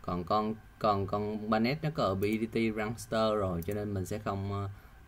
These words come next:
không sợ. Ôi chết mẹ rồi. À, con quỷ này. Hy vọng là mình được đánh trước. Rồi hay quá các bạn. Được đánh trước rồi.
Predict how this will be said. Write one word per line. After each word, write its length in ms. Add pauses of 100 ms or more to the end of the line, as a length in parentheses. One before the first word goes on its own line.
(120)
không 120
sợ. 300
Ôi 180
chết 160
mẹ 280
rồi. 160 (2500)
À, 640
con 220
quỷ 160
này. 360 (4000)
Hy 160
vọng 140
là 80
mình 280
được 300
đánh 180
trước. 280 (360)
Rồi 220
hay 120
quá 140
các 80
bạn. 160 (1000)
Được 160
đánh 140
trước 200
rồi. 100